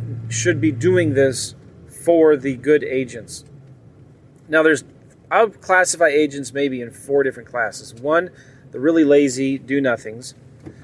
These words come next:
that don't get anything done, don't make hardly any money. That's one class <laughs> of realtor agent, right? The second one is somebody that does a lot of listings, but it's just because they're so nice or attractive or whatever, right? They just,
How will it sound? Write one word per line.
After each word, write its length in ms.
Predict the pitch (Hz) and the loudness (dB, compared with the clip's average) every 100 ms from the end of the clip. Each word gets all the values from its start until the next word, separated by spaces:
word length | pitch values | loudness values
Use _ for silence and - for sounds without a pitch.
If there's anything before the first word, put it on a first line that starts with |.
| - - | -20 -16
that 480 | - - - - - | -14 -14 -18 -20 0
don't 160 | 151 147 | 2 4
get 100 | 147 | 4
anything 260 | 139 135 | 2 2
done, 180 | 131 135 | 2 4
don't 100 | 135 | 2
make 140 | 131 | 2
hardly 240 | 131 127 127 | 2 2 2
any 100 | 123 | -4
money. 240 | 110 104 | -8 -8
That's 220 | 120 - | -10 -10
one 260 | 107 127 123 | -8 -6 -6
class 400 | 107 110 107 - | -6 -6 -6 -8
<laughs> 80 | - | -2
of 160 | 156 | -2
realtor 420 | 131 123 117 120 113 | -2 -4 -4 -6 -8
agent, 380 | 107 - - - | -8 -12 -20 -10
right? 280 | 123 135 139 _ _ _ - | 0 0 0 _ _ _ -16
The 40 | |
second 380 | - 220 262 220 | -2 0 2 0
one 400 | 165 151 147 156 - - - _ | 0 2 2 -2 -14 -20 -20 _
is 260 | 151 151 139 | 0 0 2
somebody 260 | 165 170 160 | 0 0 2
that 180 | 135 | 0
does 320 | 117 170 202 175 | 2 4 4 2
a 60 | |
lot 240 | 165 156 151 | 2 4 2
of 100 | 131 | 2
listings, 440 | 170 - 175 139 | -2 -2 -12 -8
but 220 | 143 143 | -4 -4
it's 180 | 147 - | -6 -10
just 360 | - 185 - - | -4 -4 -4 -12
because 400 | 156 165 160 139 | -8 -2 0 0
they're 140 | 151 | -4
so 320 | - 156 156 | -2 2 2
nice 640 | 143 135 139 143 139 - - - - - - - - - | 2 0 0 0 -4 -8 -10 -18 -20 -20 -20 -20 -18 -2
or 440 | 139 135 139 135 | 2 4 4 2
attractive 880 | 131 - 135 131 135 131 127 120 - | 0 0 0 0 -4 -4 -4 -8 -14
or 200 | 135 123 | -6 -4
whatever, 420 | 123 127 127 110 | -2 2 0 0
right? 240 | 110 117 120 | -4 -4 -2
They 120 | 139 | -4
just, 320 | 151 151 - | -4 -10 -10